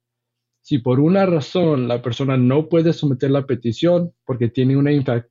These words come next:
una infracción inmigratoria o criminal o otra complicación, la persona típicamente tiene que regresar a su país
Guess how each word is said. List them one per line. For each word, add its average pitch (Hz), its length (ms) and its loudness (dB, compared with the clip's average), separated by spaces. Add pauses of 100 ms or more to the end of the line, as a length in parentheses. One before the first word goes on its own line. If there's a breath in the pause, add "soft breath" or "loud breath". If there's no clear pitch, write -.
(120)
una 131 280 0
infracción 127 640 0
inmigratoria 160 840 0
o 131 120 -2
criminal 143 680 0
o 123 260 0
otra 131 240 -2
complicación, 139 800 -2 (720)
la 147 80 -4
persona 143 400 0
típicamente 143 680 0
tiene 135 280 0
que 151 100 0
regresar 127 440 -2
a 131 60 0
su 120 160 -10
país 160 640 0